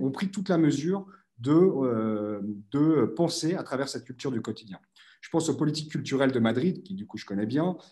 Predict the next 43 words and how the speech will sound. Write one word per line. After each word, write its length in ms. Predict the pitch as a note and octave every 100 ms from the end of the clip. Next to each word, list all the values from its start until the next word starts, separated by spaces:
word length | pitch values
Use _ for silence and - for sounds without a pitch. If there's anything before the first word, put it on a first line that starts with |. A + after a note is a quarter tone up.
| _
euh, 60 | E2
que 60 | E2+
j'ai 100 | G2
étudiées. 540 | F#2+ A2 B2+ F3+ F3+
Ça 100 | F#3
fait 80 | F#2+
depuis 200 | - F#2+
dix 220 | A#2 B2+
ans 120 | D3+
qu'il 80 | -
y 40 | G2
a 20 |
une 40 | G#2+
réflexion 560 | C#3 D3 B2+ - G3
sur 200 | G3 C#3+
cette 240 | - A2+ B2+
idée, 360 | D#3+ G#3 - - _
quelque 220 | - C3
part, 460 | C#3+ D#3+ F#3+ G3+ A#2+
de, 140 | D3 F3+ G3 F#3+ - _ A2+
euh, 260 | A2 A2 -
penser 300 | E3+ E3 F#3
la 100 | D3+
culture. 540 | D#3 A#2+ E3+ G#3 G3+
Et 80 | G3+
ce 80 | -
qu'ils 100 | C3
disent 140 | C3+
souvent, 200 | - D3+
c'est 120 | F#3+
en 100 | C3
se 140 | B2+ D3
mettant 320 | C#3+ F3+ G3
au 80 | C3+
niveau 240 | D3 D#3
des 100 | D3+
trottoirs. 460 | C3+ A#2+ B2 F#2+ - -
C'est-à-dire, 400 | G2 G#2+ D3 D#3+
on 40 |
va 120 | A2
penser 260 | C3 B2+ A#2+
la 80 | F#2+
culture 500 | F2+ - - F#3